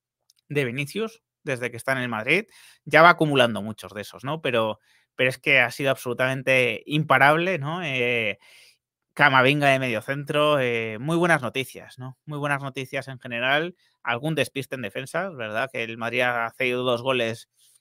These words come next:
en acciones que no han estado bien defendidas, pero, vamos, en general, ir a Pamplona y pasearte de esa manera siempre va a tener, eh, muchísimo, muchísimo mérito y yo quiero, y yo quiero res-, eh, vamos,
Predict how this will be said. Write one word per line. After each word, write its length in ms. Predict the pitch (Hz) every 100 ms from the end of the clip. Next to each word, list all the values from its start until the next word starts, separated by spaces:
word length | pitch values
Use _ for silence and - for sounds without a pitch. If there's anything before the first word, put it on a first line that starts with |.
| _ _ _ _ -
en 120 | 151
acciones 400 | 135 - 151 139
que 100 | -
no 60 | 135
han 100 | 135
estado 540 | 127 131 127 123 120
bien 160 | 117 139
defendidas, 640 | 139 131 123 127 151 - _ -
pero, 440 | 156 165 190 202 _ _ _ _ _ _ _
vamos, 400 | 117 92 - -
en 120 | 135
general, 840 | 123 117 110 117 120 117 113 104 - -
ir 140 | 160
a 80 | 151
Pamplona 600 | 147 127 107 98 92 90
y 100 | 113
pasearte 560 | 131 135 - 127 135 135
de 60 | 123
esa 160 | 117
manera 480 | 110 127 151 170 - _ _ -
siempre 500 | - 147 143 143 135
va 80 |
a 60 | 120
tener, 460 | 120 123 127 120 -
eh, 280 | 113 107 101
muchísimo, 480 | 107 113 127 127 113
muchísimo 680 | 110 - - 113 107 104 107
mérito 400 | 120 131 131 156
y 80 | 127
yo 120 | 113
quiero, 360 | 117 113 107 98 95 110 _ _ _ _ _ _ _ _ - -
y 140 | 123
yo 160 | 127 120
quiero 240 | 117 131
res-, 260 | 139 127 -
eh, 100 | 127
vamos, 400 | 131 151 113 -